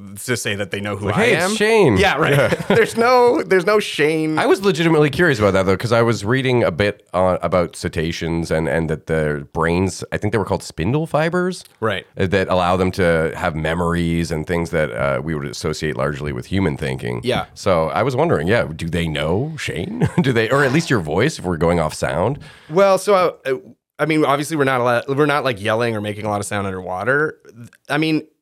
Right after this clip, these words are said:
Speaker 1: the, they definitely know the boats, and they, they know that the boat isn't the cool part. Like, we've had experiences where, you know, we do the same thing over and over and over again, as all good scientists do, right? So the, the whales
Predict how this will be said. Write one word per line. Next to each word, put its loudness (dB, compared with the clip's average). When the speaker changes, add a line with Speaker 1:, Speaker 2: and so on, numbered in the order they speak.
Speaker 1:
the, -8
they 2
definitely -2
know 0
the -6
boats, -10
and -4
they, -6
they -4
know 0
that -4
the -10
boat -8
isn't -12
the -12
cool -14
part. -18
Like, -10
we've -6
had 0
experiences -8
where, -10
you -6
know, -2
we -4
do -2
the 0
same -4
thing -4
over -6
and -6
over -8
and -8
over -10
again, -12
as -12
all -8
good -14
scientists -14
do, -16
right? -12
So -14
the, -12
the -14
whales -8